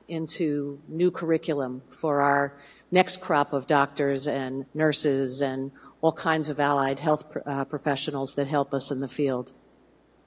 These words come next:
So how do we stay relevant? How do we stay relevant today when everything competes for money?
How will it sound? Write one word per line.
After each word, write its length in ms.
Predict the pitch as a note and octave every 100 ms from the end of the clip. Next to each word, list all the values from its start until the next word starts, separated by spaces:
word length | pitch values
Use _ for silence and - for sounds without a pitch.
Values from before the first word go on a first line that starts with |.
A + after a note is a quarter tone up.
| - - - - - - _ _ _ _ _ -
So 160 | - A#3
how 160 | B3+
do 100 | C4+
we 140 | B3+ B3
stay 260 | - A3
relevant? 640 | G3+ F#3+ G#3+ E3+ A#2 D#2 F3+
How 200 | G3 A3+
do 80 |
we 100 | A#3
stay 300 | A3 - G3+
relevant 500 | F#3 F3+ F#3+ F3 E3
today 460 | D#3+ F#3 F3+ F3+ D#3+
when 180 | D3+ D#3+
everything 480 | F#3+ G3 F#3+ F3+ D3+
competes 540 | F3 D3+ - F3+ -
for 160 | - D3+
money? 380 | D3 C#3 B2